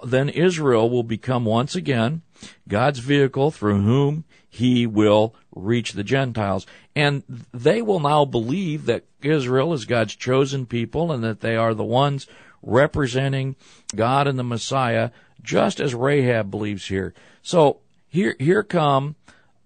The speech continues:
these spies into the land, but it was told the king of Jericho, saying, "Behold, there come men in hither to, in, in hither tonight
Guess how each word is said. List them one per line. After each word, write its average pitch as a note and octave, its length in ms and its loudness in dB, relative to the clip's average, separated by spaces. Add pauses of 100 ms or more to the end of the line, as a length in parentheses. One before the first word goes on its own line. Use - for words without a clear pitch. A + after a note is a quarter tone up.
(160)
these D3+ 300 0
spies G#2+ 680 2
into C#3 260 -2
the E3+ 100 -4
land, G#2 500 -4 (260)
but B2+ 160 2
it D3+ 120 4
was A#2+ 160 0
told F3+ 320 2
the E3+ 80 -2
king C3+ 260 -2
of A2 80 -4
Jericho, B2+ 520 0
saying, F#2+ 440 -4
"Behold, A#2+ 580 4 (280)
there A2+ 240 4
come A2+ 360 0
men G#2 240 0
in B2+ 160 -2
hither G#2+ 480 0 (640)
to, A2+ 400 -2 (720)
in, G#2+ 160 -4
in G#2+ 160 -6
hither A2 380 0
tonight A2 640 -2